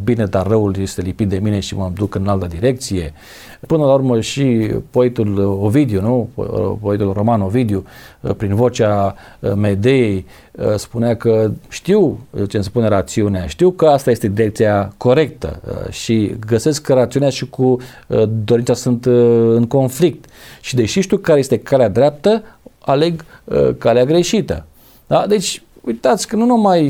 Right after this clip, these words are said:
creștinii sau nu numai evreii se gândeau și simțeau aceste paradoxuri existențiale, și alții, pentru că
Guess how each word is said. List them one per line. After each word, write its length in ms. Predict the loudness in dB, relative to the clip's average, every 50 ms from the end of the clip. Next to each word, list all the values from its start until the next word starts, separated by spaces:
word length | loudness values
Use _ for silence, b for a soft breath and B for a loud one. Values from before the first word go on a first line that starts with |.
| -2 -2
creștinii 500 | -2 0 0 0 -2 -4 -4 -2 -2 0
sau 160 | 0 0 0
nu 60 | 2
numai 320 | 0 0 2 2 2 2 2
evreii 380 | 2 2 2 2 2 2 0
se 160 | 0 -2 -4 -4
gândeau 460 | -2 -2 -2 2 2 4 4 4 2
și 260 | 0 -2 -2 -2 -2
simțeau 500 | -2 -2 -4 -4 -4 0 2 2 2 2
aceste 600 | 2 -2 -4 -8 -4 0 0 2 2 2 0 -2 -2
paradoxuri 580 | -2 0 0 0 0 0 -2 -2 -2 -2 -2 -2
existențiale, 800 | -2 -4 -4 -4 -6 -6 -6 -2 0 0 2 2 2 0 -2 -4
și 260 | -6 -8 -6 -2 0
alții, 440 | 2 4 4 2 2 -2 -4 -6 -4
pentru 260 | -4 -4 -4 -4 -4
că 160 | -2 -2 -2